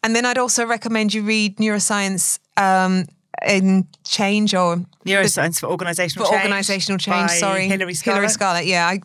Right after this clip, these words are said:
Speaker 1: I had the name. I just didn't
Speaker 2: Yeah.
Speaker 1: have the full name of the
Speaker 2: <laughs>
Speaker 1: title. But Neuroscience, um, of Organisational Change by Hilary Scarlett, and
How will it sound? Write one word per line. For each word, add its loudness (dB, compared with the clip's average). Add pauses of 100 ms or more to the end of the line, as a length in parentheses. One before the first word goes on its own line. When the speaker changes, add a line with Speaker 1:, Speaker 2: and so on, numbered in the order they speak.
(120)
Speaker 1:
I -6
had -2
the 0
name. 0
I -2
just -4
didn't 2
Speaker 2:
Yeah. 0
Speaker 1:
have -2
the 0
full 0
name 2
of -4
the -2
Speaker 2:
<laughs> -2
Speaker 1:
title. 0
But 2 (340)
Neuroscience, 0 (140)
um, 2 (460)
of 2
Organisational 0
Change 0
by 0
Hilary -2
Scarlett, 0 (100)
and 2